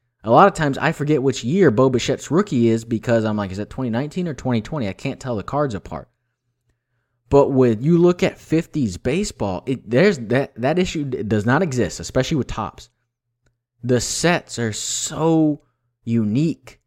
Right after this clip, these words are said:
and s-, honestly so iconic. Each one of 'em, fifty-two, everyone knows fifty-two, of course, because of Mantle. I mean, we all, okay, everybody knows fifty-two.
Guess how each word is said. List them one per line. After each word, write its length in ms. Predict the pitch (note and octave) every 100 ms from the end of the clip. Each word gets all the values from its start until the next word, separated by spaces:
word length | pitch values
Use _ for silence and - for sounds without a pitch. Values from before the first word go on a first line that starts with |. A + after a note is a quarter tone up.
| _ _ _ -
and 200 | A2+ A2
s-, 160 | -
honestly 420 | A2 C#3 G#3 F#3 B2+
so 200 | D3+ B2
iconic. 500 | G#2+ - E3+ - -
Each 260 | G3+ A3+ -
one 220 | F#3+ G3+
of 80 | D3+
'em, 120 | A2+
fifty-two, 760 | - - B3 - G#3+ - D3+ A#2+
everyone 460 | D3 E3+ D#3+ D3
knows 260 | C#3 B2 A2
fifty-two, 600 | - C3 - G#2 - A2
of 120 | F2
course, 380 | - G2+ E2+ - _ _ _ -
because 300 | G#2+ A2+ G2
of 100 | F2
Mantle. 480 | F2 E2+ - - _ _ -
I 80 | G2+
mean, 200 | G2+ F#2+
we 100 | G#2+
all, 320 | A2 A#2 A2
okay, 300 | G2 - D2+
everybody 440 | G2+ A#2 A2 A2+
knows 280 | G#2 F#2+ F#2
fifty-two. 640 | - F#2 _ E2+ - D#2+